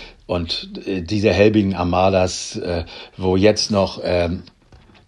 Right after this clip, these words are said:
gestritten wird, wer die letzten hundert Helbingen, äh, getrunken hat oder nicht und noch bezahlen muss,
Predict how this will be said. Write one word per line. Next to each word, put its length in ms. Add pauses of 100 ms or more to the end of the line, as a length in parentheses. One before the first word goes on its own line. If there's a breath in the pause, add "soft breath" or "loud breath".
gestritten 800
wird, 320
wer 120
die 140
letzten 320
hundert 220
Helbingen, 440
äh, 200
getrunken 320
hat 120
oder 140
nicht 160 (340 loud breath)
und 200
noch 100
bezahlen 440
muss, 80